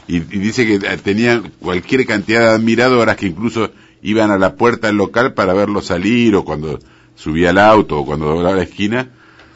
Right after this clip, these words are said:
Pero poco, pocos amoríos se le conocen porque dice que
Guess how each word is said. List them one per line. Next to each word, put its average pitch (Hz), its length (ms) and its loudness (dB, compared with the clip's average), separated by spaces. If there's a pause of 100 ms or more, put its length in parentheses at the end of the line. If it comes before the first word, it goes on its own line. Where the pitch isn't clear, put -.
(1080)
Pero 85 260 2
poco, 95 680 2
pocos 110 360 0
amoríos 92 540 4
se 92 100 -4
le 82 160 -2
conocen 104 480 -2
porque 76 320 -8
dice 82 320 -4
que 71 420 -6